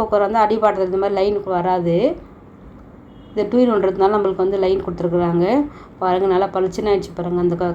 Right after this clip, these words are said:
கரை எல்லாம் லேயரே அதிகமா திக்னஸ் இருந்ததெல்லாம் போய் நம்மளுக்கு நல்லா பளிச்சுன்னு ஆயிடுச்சு பாருங்க. இதுக்கு மேல நீங்க தேய்ச்சினா அடி வந்து, ஓ, குக்கரே நம்மளுக்கு வந்து ஓட்டையாயிடும். எல்லாமே ஒரு லிமிட் தான், ஓரளவுக்கு நல்லா போயிடுச்சு. முன்ன இருந்ததுக்கும் இப்ப இருந்ததுக்கும் நல்லா இப்ப டிஃப்ரெண்ட் இருக்கு பாருங்க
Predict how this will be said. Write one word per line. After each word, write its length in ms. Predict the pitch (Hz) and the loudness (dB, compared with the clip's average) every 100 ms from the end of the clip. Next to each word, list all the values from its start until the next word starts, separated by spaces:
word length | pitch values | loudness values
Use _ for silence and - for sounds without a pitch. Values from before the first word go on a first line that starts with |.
| 180 | 0
கரை 120 | 196 196 | 0 0
எல்லாம் 180 | 202 190 | 0 2
லேயரே 240 | 202 202 185 | 2 2 2
அதிகமா 340 | 180 214 226 214 196 | 0 -2 -2 -2 -2
திக்னஸ் 280 | 202 202 202 | -2 -2 -2
இருந்ததெல்லாம் 440 | 185 185 196 202 196 | 0 0 0 -2 -2
போய் 200 | 190 196 302 339 - - - - - | 0 2 0 -2 -10 -18 -18 -12 -2
நம்மளுக்கு 260 | 196 190 | 2 4
நல்லா 140 | 190 202 | 4 2
பளிச்சுன்னு 320 | 190 175 - 196 | -2 -4 -2 0
ஆயிடுச்சு 260 | 185 175 175 | 0 -2 -4
பாருங்க. 300 | 170 170 175 240 | -2 0 0 0
இதுக்கு 200 | 240 226 | -2 0
மேல 120 | 220 233 | 0 2
நீங்க 140 | 214 208 | 0 0
தேய்ச்சினா 320 | 196 226 220 | -2 -2 -2
அடி 120 | 190 202 | 0 0
வந்து, 160 | 196 202 | 0 -2
ஓ, 200 | 208 202 190 175 | -2 -2 -4 0
குக்கரே 320 | 202 208 220 214 | 0 2 0 0
நம்மளுக்கு 300 | 196 180 185 | 0 0 0
வந்து 160 | 202 185 | 0 0
ஓட்டையாயிடும். 600 | 180 185 180 170 185 277 302 - - - 196 | 0 -2 0 0 2 0 -2 -8 -18 -4 0
எல்லாமே 280 | 202 208 226 214 | 2 2 2 0
ஒரு 100 | 202 | 2
லிமிட் 340 | 190 196 190 202 | 0 -2 -2 -2
தான், 140 | 226 202 | -2 0
ஓரளவுக்கு 320 | 196 196 202 | 0 0 0
நல்லா 160 | 185 190 185 | 2 0 0
போயிடுச்சு. 360 | 190 180 180 196 | -2 -2 -4 -4
முன்ன 180 | 202 208 | -4 -2
இருந்ததுக்கும் 360 | 208 196 226 208 | -4 -6 -6 -4
இப்ப 120 | 202 | -4
இருந்ததுக்கும் 380 | 190 202 202 185 | -4 -2 0 0
நல்லா 160 | 185 190 | 2 0
இப்ப 140 | 175 185 | 0 -2
டிஃப்ரெண்ட் 300 | 202 202 180 | -2 -4 -4
இருக்கு 160 | 170 170 | -4 -2
பாருங்க 260 | 170 165 | 0 0